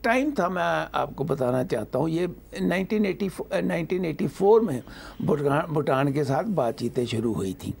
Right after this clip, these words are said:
एक टाइम था जो भूटान के इस वक्त राजा हैं, उनके फादर ने बाकायदा अपनी पार्लियामेंट में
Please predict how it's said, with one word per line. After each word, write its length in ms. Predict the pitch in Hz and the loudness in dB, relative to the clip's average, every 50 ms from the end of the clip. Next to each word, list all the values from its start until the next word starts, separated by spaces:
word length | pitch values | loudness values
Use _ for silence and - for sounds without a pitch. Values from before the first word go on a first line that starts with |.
| - - - - - - - - - | -10 -18 -18 -16 -16 -16 -12 -4 0
एक 180 | - 190 - - | 0 0 0 0
टाइम 300 | - 202 196 226 240 277 | -2 0 2 2 2 2
था 240 | 277 254 208 247 240 | 2 2 2 2 2
जो 220 | 220 233 214 202 196 | 0 2 2 2 2
भूटान 460 | 170 175 143 147 151 143 156 165 151 | 2 0 0 0 2 2 2 0 0
के 120 | - 180 | 0 0
इस 380 | 196 190 - 220 208 - - 240 | -2 0 0 0 0 0 0 0
वक्त 340 | 254 214 - 233 214 214 185 | -2 0 0 0 -2 0 0
राजा 360 | 131 123 113 113 113 127 - | 2 2 2 2 2 2 2
हैं, 220 | - 104 98 - - - - | 0 -2 -4 -8 -10 -8 -2
उनके 260 | 202 208 214 214 247 - | 0 0 0 2 0 -2
फादर 400 | - - 143 139 143 147 190 208 | 0 0 0 2 2 2 0 0
ने 120 | 220 202 | 0 0
बाकायदा 540 | 185 170 131 - - 127 131 - 160 120 - - - - - - - - - - - - - - - - - | -2 -2 -2 0 0 0 0 2 0 -2 -2 -6 -20 -20 -20 -20 -20 -20 -20 -20 -20 -20 -20 -20 -2 4 4
अपनी 360 | - - - - 233 233 240 | 4 4 4 2 2 2 2
पार्लियामेंट 920 | 220 - - 190 170 160 165 185 190 196 190 196 190 180 170 165 151 - 147 | 2 2 2 4 4 4 4 4 2 2 2 2 2 0 -2 -2 -2 -2 0
में 400 | 135 135 131 143 165 180 180 | 0 2 2 2 0 -2 -4